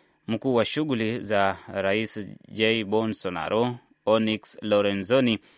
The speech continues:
amewaambia wavuti wa habari wa G one kwamba Brazil inashukuru msaada uliotolewa,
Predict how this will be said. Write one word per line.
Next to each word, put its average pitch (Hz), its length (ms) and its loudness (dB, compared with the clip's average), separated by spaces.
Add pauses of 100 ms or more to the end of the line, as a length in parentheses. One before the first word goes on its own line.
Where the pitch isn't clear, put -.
(340)
amewaambia 110 560 2
wavuti 127 600 4
wa 113 160 2
habari 120 420 4
wa 113 160 6
G 107 200 -4
one 117 320 0
kwamba 117 280 2
Brazil 104 600 -2
inashukuru 110 880 -2
msaada 131 540 2
uliotolewa, 107 720 2